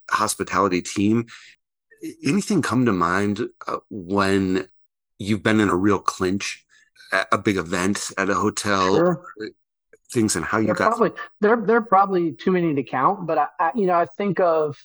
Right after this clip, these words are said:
Speaker 2: the, I mean, for example, there are, you know, I remember back,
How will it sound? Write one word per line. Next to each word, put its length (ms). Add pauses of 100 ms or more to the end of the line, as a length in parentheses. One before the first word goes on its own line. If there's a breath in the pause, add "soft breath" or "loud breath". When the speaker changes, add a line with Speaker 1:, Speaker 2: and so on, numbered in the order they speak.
(100)
Speaker 2:
the, 500
I 60
mean, 160
for 180
example, 760 (520)
there 300
are, 800
you 120
know, 160
I 100
remember 360
back, 300